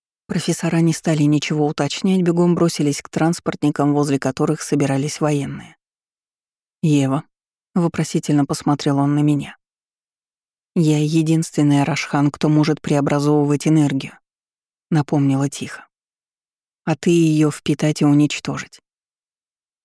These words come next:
Иначе мы эти механизмы, которые зависят один от другого и, если справимся с одним, разрушим и остальные,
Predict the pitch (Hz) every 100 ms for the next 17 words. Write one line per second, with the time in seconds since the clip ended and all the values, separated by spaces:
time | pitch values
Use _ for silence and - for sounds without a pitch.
0 | - 165 170 185 - 185 170 170 180 165
1 | - 170 185 202 165 135 - _ _ -
2 | 185 190 175 147 151 170 170 151 143 151
3 | 160 143 147 143 156 156 160 135 139 156
4 | - 165 147 - 135 - 156 143 147 -
5 | - 147 160 156 139 139 156 - 147 135
6 | - - 139 160 165 -